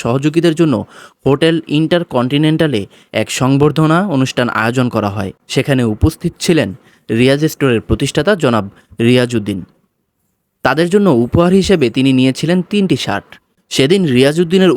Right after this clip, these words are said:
উপহার তারা গ্রহণ করেছিলেন এবং পরবর্তীতে তিনজনের কাছ থেকে ধন্যবাদ ও প্রশংসা মিশ্রিত একটি চিঠিও পান রিয়াজউদ্দিন। সেই বিশেষ দিনে চাঁদে পা রাখা এই তিনজন নভোচারীকে দেখে সবাই যখন খুশি মনে বাড়ি ফিরছিলেন,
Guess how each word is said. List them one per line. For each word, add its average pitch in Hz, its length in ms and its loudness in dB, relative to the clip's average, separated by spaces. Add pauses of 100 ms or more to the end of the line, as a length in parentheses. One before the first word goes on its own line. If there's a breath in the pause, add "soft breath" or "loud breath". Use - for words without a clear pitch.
উপহার 156 400 2
তারা 120 220 0
গ্রহণ 123 340 0
করেছিলেন 107 500 -2 (360)
এবং 131 200 0 (100)
পরবর্তীতে 147 580 2 (140)
তিনজনের 147 420 2 (100)
কাছ 143 120 0 (100)
থেকে 160 260 -2 (380 soft breath)
ধন্যবাদ 135 480 0 (280)
ও 131 60 2 (160)
প্রশংসা 170 480 0
মিশ্রিত 165 480 -2 (360 soft breath)
একটি 120 220 -4 (100)
চিঠিও - 380 0
পান 131 260 -2
রিয়াজউদ্দিন। 113 540 -2 (320)
সেই 190 260 2
বিশেষ 120 420 2
দিনে 165 280 2 (140)
চাঁদে 131 240 0 (120)
পা 123 180 0
রাখা 151 340 -2 (100)
এই 131 220 -2
তিনজন 139 380 2
নভোচারীকে 147 600 0
দেখে 120 340 -2
সবাই 123 280 0
যখন 143 280 -4
খুশি - 340 -4
মনে 147 200 2
বাড়ি 107 300 -2
ফিরছিলেন, 139 480 -4